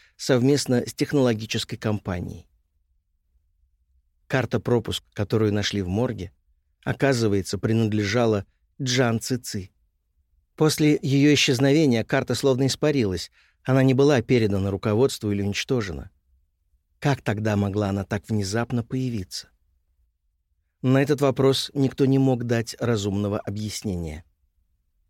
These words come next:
В стационаре есть видеокамеры, и качество видеозаписи у них довольно чёткое. Просмотрев записи тех трёх дней,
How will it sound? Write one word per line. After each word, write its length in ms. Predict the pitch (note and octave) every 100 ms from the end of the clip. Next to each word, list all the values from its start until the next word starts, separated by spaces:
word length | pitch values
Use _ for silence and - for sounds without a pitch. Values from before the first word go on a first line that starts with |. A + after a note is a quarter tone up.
| _ _ _ _ _ _ _
В 100 | -
стационаре 640 | - D#3+ - C#3+ D3+ E3+ D#3
есть 340 | C3+ C#3+ -
видеокамеры, 840 | C#3 C3+ C#3+ D3 C3+ A2+ F#2 E2+ E2 - _
и 80 | C3+
качество 480 | - C3+ B2+ A#2 A#2+
видеозаписи 840 | A#2 A2+ A2+ G#2 D3 D#3 C3 -
у 80 | A#2
них 280 | A#2+ A2+ -
довольно 400 | C3 B2 A#2 A#2
чёткое. 500 | - F#2+ - - - _ _ _ _ _ _ _ _ _ _ _
Просмотрев 580 | - D3+ D#3 D3 D#3 C3 -
записи 500 | A#2+ D3 A#2+ A2 A#2
тех 260 | - A#2+
трёх 240 | - B2 G2+
дней, 340 | A#2 D3 C3